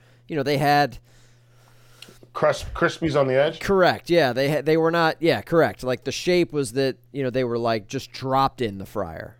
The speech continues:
Speaker 1: right? So
Speaker 2: Yeah.
Speaker 1: they had the, like, the little tails sometimes. They, they weren't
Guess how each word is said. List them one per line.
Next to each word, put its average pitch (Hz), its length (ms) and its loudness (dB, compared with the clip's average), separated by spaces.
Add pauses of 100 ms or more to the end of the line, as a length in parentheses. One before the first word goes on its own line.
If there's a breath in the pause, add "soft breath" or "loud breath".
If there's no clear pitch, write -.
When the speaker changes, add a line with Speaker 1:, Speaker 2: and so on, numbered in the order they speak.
Speaker 1:
right? 107 360 -6 (180)
So 107 500 -4
Speaker 2:
Yeah. 160 120 6
Speaker 1:
they - 60 0
had 120 440 -2
the, 104 380 -6
like, 110 160 -10
the 123 80 -10
little 113 180 -6
tails 127 520 -2
sometimes. 120 680 -4
They, 123 160 -4
they 175 120 -2
weren't 180 240 -2